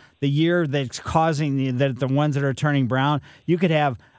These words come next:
a minor amount of needles browning and ultimately they're gonna drop, or, you know, they could stick on for a couple years with the spruce before they drop. With pines, they'll drop the same year.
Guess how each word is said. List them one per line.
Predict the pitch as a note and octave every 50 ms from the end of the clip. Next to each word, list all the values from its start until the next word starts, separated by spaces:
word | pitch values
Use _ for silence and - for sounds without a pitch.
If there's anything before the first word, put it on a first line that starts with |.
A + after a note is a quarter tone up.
| _ -
a | C3+ C#3+
minor | D3+ D3+ D#3 F3+ G3+ A3 A3 G#3
amount | G#3 G3 G3 F#3+ F#3+ G3 G3 -
of | D3+ D#3+ D#3 C3 B2
needles | D3+ D#3 E3 F3+ F#3+ F#3 D3 B2+
browning | - A#2 D3+ D3+ D#3 E3 E3+ F3 F3+ F3 D#3
and | C#3 C#3+ C#3 B2+ A2+ G#2 A#2+
ultimately | C3+ D3+ D#3+ - E3+ F3 E3 D3+
they're | D#3 D3+
gonna | C3+ D3+ D3 D3
drop, | C3 A#2 C#3 C#3+ C#3+ D3 D#3+ E3+ - - _ - - - - -
or, | B2+ A#2+ A#2
you | A#2 A#2 G#2+ C3+ C#3+ C3+
know, | C3
they | C#3 C3+
could | A#2 - C#3+ B2
stick | - - - F3+ E3+ -
on | E3+ D#3+ D#3+ E3 D#3+
for | - - D3
a | C3+
couple | - E3 D#3+ D3 D#3+
years | C#3+ C3+ D3 D3+ D#3 D#3+ B2 -
with | C3 C3+ C3 -
the | C#3 B2
spruce | - - - D#3+ E3 E3 D#3 -
before | - D3 B2+ - - D3 C#3+
they | C#3+ C#3+ C3+
drop. | A#2 B2+ C3+ C3 C3+ C#3+ C#3+ B2+ - - - _ _ -
With | B2+ B2+ - -
pines, | - D#3 D#3 D#3+ E3 D3+
they'll | D3 C#3+
drop | C3 A2+ C#3 C#3 C#3 C3
the | - C3+
same | A#2 - - D#3+ C#3+ C#3+ C#3 C#3
year. | C#3 C#3+ D3+ D#3 E3 D#3+